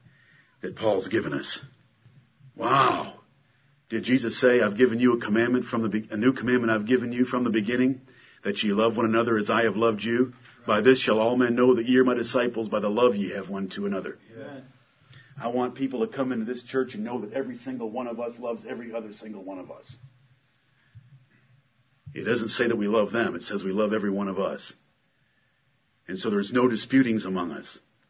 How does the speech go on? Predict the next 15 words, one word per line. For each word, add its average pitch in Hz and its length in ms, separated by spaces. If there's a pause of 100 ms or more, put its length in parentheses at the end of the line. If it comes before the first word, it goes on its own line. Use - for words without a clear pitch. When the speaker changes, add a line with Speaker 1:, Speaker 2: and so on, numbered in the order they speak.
(100)
Speaker 1:
Love 117 280
is 101 100
the 104 80
one, 113 200
emph-, 113 280
love 135 300
is 101 80
the 104 80
commandment 117 400
emphasized 117 500
most 139 260
in 127 80
the 143 60
New 151 100
Testament. 143 440